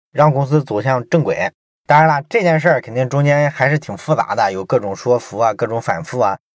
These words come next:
但是最终的结果吧，这个埃隆·马斯克呢，还是比较绅士的离开了啊，因为他也知道自己确实场面上已经失控了。而且呢，这个埃隆·马斯克呢，他是非常成熟的，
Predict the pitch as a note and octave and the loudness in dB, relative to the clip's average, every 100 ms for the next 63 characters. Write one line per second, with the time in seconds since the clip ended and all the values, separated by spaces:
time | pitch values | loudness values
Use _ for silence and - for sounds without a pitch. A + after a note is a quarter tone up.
0 | _ D#3+ F3 F#3 G#3 G3+ G#3+ D#3 B2+ D#3+ | _ 2 4 2 0 2 2 2 4 4
1 | C3 E2 F#2+ F2+ - G#2+ - C#3+ C#3 C#3 | 2 0 -2 -4 -6 -4 0 0 0 0
2 | - - - C3+ G#2 F2 - C3 E3 D#3 | -2 -6 -2 -2 0 -4 -2 0 0 -2
3 | G2 A#2+ A#2+ - A#3 A#3+ B3+ A2+ F2 F2+ | 0 0 0 0 0 0 -2 -2 -4 -6
4 | - A#2 - - G2+ A2+ D3 D3 A3+ B2 | -2 -2 -2 -6 -10 -4 -2 0 0 0
5 | F#2+ F#2 E3 - - C#3 F#2 E2 C3+ - | 0 0 0 0 -4 -8 -10 -4 -4 -2
6 | A2+ A#2+ - G2 A#2+ C3 B2 F2+ G2+ A2+ | -4 -4 -6 -8 -4 -2 -4 -4 -8 -6
7 | D#3 - F3+ G2+ - _ _ - C3+ B2+ | -4 2 2 0 -4 _ _ -4 0 0
8 | A#2 A#2+ B2 A#2 - D3+ D3 C3+ G#2+ - | 0 0 0 0 0 0 2 0 -2 -4
9 | - B2+ G2 F2+ B2+ C3+ C3+ A2 C3 B2+ | -2 -2 -2 -2 0 0 -2 -6 -2 -2
10 | - - A#2 D3 E2+ | -4 -10 -8 -8 -8